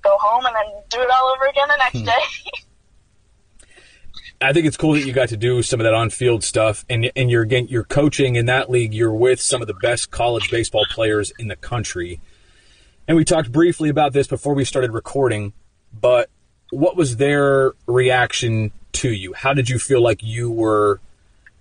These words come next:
Speaker 2: um, how did you feel like you were treated, I guess, compared to some of the other coaches, either on your team or other team, by the players?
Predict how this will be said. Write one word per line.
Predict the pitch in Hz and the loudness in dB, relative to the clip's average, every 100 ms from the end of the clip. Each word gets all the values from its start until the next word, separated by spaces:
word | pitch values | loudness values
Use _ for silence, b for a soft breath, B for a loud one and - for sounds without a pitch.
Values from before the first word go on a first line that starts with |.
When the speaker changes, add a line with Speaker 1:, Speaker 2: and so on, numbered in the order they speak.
| - | -4
Speaker 2:
um, | 101 98 92 90 87 87 _ _ _ _ _ _ _ _ _ _ _ _ - | 0 2 2 0 -2 -14 _ _ _ _ _ _ _ _ _ _ _ _ -10
how | - | -2
did | 160 | 2
you | |
feel | 196 | 4
like | 147 | 4
you | 147 | 2
were | |
treated, | 120 - 151 160 120 | 0 0 2 2 2
I | 117 | 0
guess, | 117 117 | 0 0
compared | 127 120 120 | -2 0 0
to | |
some | 110 117 | 0 0
of | |
the | 120 | 0
other | 110 | -2
coaches, | - 120 117 113 | 0 0 2 0
either | 117 113 | 0 0
on | 110 | 0
your | 113 120 | 0 0
team | - 110 | -2 -6
or | 107 | -4
other | 113 | -4
team, | 104 113 104 92 | -4 -6 -8 0
by | 110 110 107 104 - - | 2 4 2 0 -8 -14
the | - - | -6 -6
players? | - 110 - - - - - | -6 -6 -6 -8 -16 -14 -16